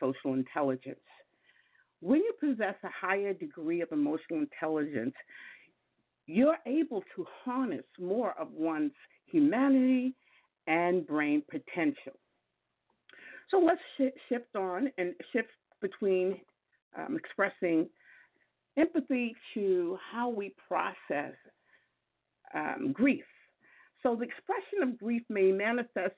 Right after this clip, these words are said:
in, in physical symptoms such as a headache, um, shoulder pain or back pain, the inability to sleep or eat, um, often brought on by an increase, a release of the stress hormone cortisol.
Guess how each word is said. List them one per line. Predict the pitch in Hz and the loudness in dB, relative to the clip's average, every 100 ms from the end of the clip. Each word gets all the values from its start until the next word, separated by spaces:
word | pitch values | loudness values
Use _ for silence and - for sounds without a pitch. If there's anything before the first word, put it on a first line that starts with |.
| - | -2
in, | 175 175 185 - | -2 0 -4 -4
in | - 359 - | 0 0 0
physical | 392 - 214 - | -6 -6 -10 -2
symptoms | 175 147 147 151 - | 0 0 -2 -6 -4
such | 180 190 | -4 -2
as | 151 | -4
a | 165 | -6
headache, | 135 196 202 196 190 - _ - - - _ | -4 0 4 4 2 -2 _ -20 -20 -20 _
um, | - 143 135 143 - | -4 -2 -2 -6 -2
shoulder | 233 214 220 | 2 2 0
pain | 214 - 202 202 202 190 | -8 -10 -6 -6 -4 -4
or | 143 | -6
back | 139 190 214 - - | -4 -4 -4 -8 -6
pain, | 202 196 196 208 - _ - _ | -4 -2 -4 -6 -12 _ -20 _
the | 170 175 | 2 4
inability | 175 175 170 165 151 139 | 4 4 2 2 0 -4
to | 160 131 - | -6 -14 -2
sleep | 233 240 220 | 2 2 0
or | 175 147 - | 0 0 -2
eat, | 202 208 - _ - - - - | -8 -8 -12 _ -20 -20 -14 -4
um, | 156 147 - | 0 0 0
often | 240 269 - 226 | 0 0 0 0
brought | 180 185 180 | 2 4 4
on | 175 175 | 2 0
by | 165 160 156 | -2 -2 -2
an | 156 | 0
increase, | 147 160 - 240 233 - - - - _ - _ _ | 0 -2 -4 -4 -4 -8 -20 -20 -20 _ -20 _ _
a | 160 | 0
release | 185 185 190 185 - - | 2 0 -2 -10 -14 -8
of | 156 - | -8 -8
the | 156 - | -14 -10
stress | - 190 - - | -6 -6 -8 -10
hormone | 175 170 160 143 139 143 - - - _ _ _ - - | -6 -4 -4 -4 -2 -4 -8 -20 -20 _ _ _ -12 0
cortisol. | 180 143 - - 147 - | 2 0 -6 -8 -8 -8